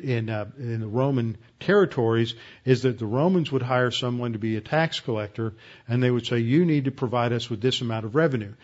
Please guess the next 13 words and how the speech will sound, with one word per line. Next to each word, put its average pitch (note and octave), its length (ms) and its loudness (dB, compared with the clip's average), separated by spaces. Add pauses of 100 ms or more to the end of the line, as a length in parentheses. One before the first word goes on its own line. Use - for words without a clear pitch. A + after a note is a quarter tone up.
(200)
Anything C3+ 560 0
else G#3 340 2
that, D#3 180 -6
uh, C3 100 -4
you, C#3+ 280 0
that C3 160 -2
you C3+ 160 2
collect B2+ 520 -2 (120)
above A#2+ 560 -2
that, A2 400 -4 (880)
you E3 160 4
can F3+ 160 0
keep." - 380 4